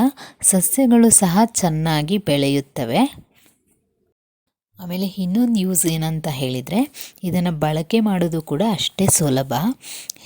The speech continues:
ಯಾಕೆ ಅಂತ ಅಂದರೆ ನಾವು ಇದನ್ನು ಈಸಿಯಾಗಿ ಪಾಟ್‌ಗಳಲ್ಲಿ ಹಾಕಿನೂ ಕೂಡ ಸಸ್ಯಗಳನ್ನ ಬೆಳಿಬಹುದು, ಅಥವಾ ಮಣ್ಣಿನಲ್ಲಿ ಬೆರೆಸಿ ಮಿಕ್ಸ್ ಮಾಡಿಬಿಟ್ಟು ಚೆನ್ನಾಗಿ ಪಾಟ್‌ಗಳಲ್ಲಿ ಹಾಕಿ ಸಸ್ಯಗಳನ್ನ ಬೆಳಿ-, ಬೆಳಿಬಹುದು.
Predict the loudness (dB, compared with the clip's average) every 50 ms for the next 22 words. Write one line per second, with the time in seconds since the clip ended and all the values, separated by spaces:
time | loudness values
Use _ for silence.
0 | -2 0 2 2 2 4 2 2 2 2 0 -2 0 0 0 2 4 4 4 4
1 | 2 2 2 2 4 4 4 2 2 2 2 0 2 2 2 2 2 2 0 -2
2 | -2 2 2 4 4 4 0 0 2 4 4 6 4 4 2 2 -2 -2 -2 -4
3 | -4 -4 -4 -4 -4 -4 -4 0 2 2 4 2 2 0 2 0 2 2 2 0
4 | 2 0 0 0 0 0 0 -2 -2 -2 -4 -4 -4 -2 -4 -4 -4 -6 -14 -16
5 | -16 -20 -20 _ -6 -6 -4 0 2 2 4 4 4 4 6 6 6 6 6 6
6 | 6 6 4 2 2 2 2 2 2 0 -4 -2 0 0 0 0 -2 -6 -14 -20
7 | -20 -20 _ _ _ -4 -2 -2 -2 -2 0 0 2 4 6 6 4 4 0 -2
8 | -2 -2 -4 -2 0 0 0 0 0 -2 -2 -2 0 0 0 2 2 2 2 2
9 | 0 0 -2 0 0 2 2 0 0 -2 -2 -4 -4 -4 -2 -2 -2 0 0 0
10 | 0 2 2 0 0 0 -2 -2 -2 0 0 0 0 0 0 0 0 -2 -4 -8
11 | -6 -6 -6 -4 0 0 2 2 2 2 2 0 -2 -4 -4 -2 0 -2